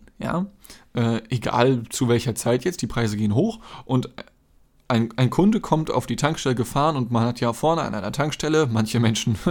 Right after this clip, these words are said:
<laughs> wissen ja ungefähr, wie Tankstellen aussehen, hast du ja vorne diese fette Säule mit den L E Ds, wo die Preise angezeigt werden. Und wenn er jetzt steht, Diesel ein Euro dreizehn, das wäre jetzt relativ günstig, er fährt auf die Tankstelle drauf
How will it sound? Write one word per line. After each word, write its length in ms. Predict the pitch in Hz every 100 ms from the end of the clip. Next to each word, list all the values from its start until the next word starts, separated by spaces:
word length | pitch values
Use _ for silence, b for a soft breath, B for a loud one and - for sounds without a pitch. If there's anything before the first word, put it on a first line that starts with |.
| -
<laughs> 280 | - - -
wissen 240 | 123 110 117
ja 100 | 113
ungefähr, 340 | 131 - 110
wie 60 | 107
Tankstellen 400 | 117 107 117 110
aussehen, 360 | 123 127 120 B B B
hast 160 | 135 -
du 40 |
ja 40 | 123
vorne 260 | 147 139
diese 180 | 120 110
fette 280 | - 120 117
Säule 320 | 120 151 165
mit 120 | 117
den 120 | 120
L 100 | 110
E 140 | 117 110
Ds, 340 | 120 135 127
wo 60 | 120
die 80 | 120
Preise 320 | - 120 113
angezeigt 460 | 110 101 127 -
werden. 180 | - - - B B B B B -
Und 120 | - 110
wenn 140 | 113
er 60 | 107
jetzt 140 | 101
steht, 260 | 143 170 147
Diesel 320 | 147 143 147
ein 140 | 120
Euro 120 | 107
dreizehn, 460 | 101 123 156 - 156
das 100 | 117
wäre 80 | 110
jetzt 140 | 101
relativ 320 | 117 107 107
günstig, 420 | - 196 - 175 - B B B
er 100 | 131
fährt 200 | - 120
auf 100 | -
die 100 | -
Tankstelle 420 | - 120 101 117
drauf 380 | 113 147 185 -